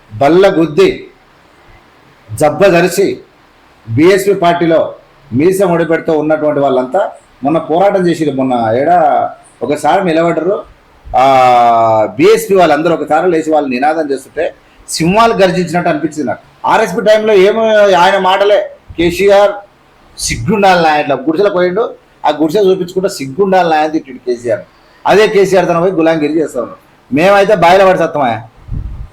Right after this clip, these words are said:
కానీ బీఎస్పీలో మొన్న ఇబ్రాహీం శేఖర్ నెల అంటే ఒక నెల కింద చూసిన, నేను పెట్టినా, నిజంగా ఒక ఇరవై మంది బీఎస్పీ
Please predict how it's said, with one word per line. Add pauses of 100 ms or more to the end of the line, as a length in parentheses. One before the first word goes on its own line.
(680)
కానీ (640)
బీఎస్పీలో (560)
మొన్న (220)
ఇబ్రాహీం
శేఖర్
నెల
అంటే
ఒక
నెల
కింద (100)
చూసిన, (480)
నేను
పెట్టినా, (360)
నిజంగా (640)
ఒక (160)
ఇరవై (100)
మంది (100)
బీఎస్పీ